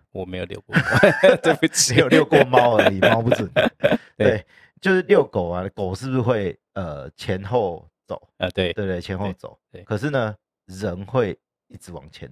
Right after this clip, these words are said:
Speaker 2: 走。
Speaker 1: 对。
Speaker 2: 就跟股票一样嘛。
Speaker 1: 对。
Speaker 2: 股票是一直，呃，往上走。
Speaker 1: 对。
Speaker 2: 可是呢，你的波动是会上下波动。
Speaker 1: 嗯。
Speaker 2: 对，所以你其实不需要在意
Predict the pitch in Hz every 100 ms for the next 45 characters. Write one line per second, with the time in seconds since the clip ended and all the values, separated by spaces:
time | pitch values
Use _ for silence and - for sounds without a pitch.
0 | - - - _ - - _ _ - 139
1 | 135 - 82 104 87 78 80 57 55 -
2 | - - _ - 95 135 123 120 101 -
3 | 80 60 - _ _ _ - 90 87 82
4 | 76 - 104 76 - - _ - - _
5 | _ 95 117 117 98 95 95 90 - 107
6 | 107 92 - 92 80 82 60 - _ -
7 | 90 78 76 - 78 - - _ - 87
8 | 80 _ _ _ 98 69 _ _ _ 123
9 | 120 - - 98 - 101 98 - 117 -
10 | 104 101 82 - - 101 98 - 98 71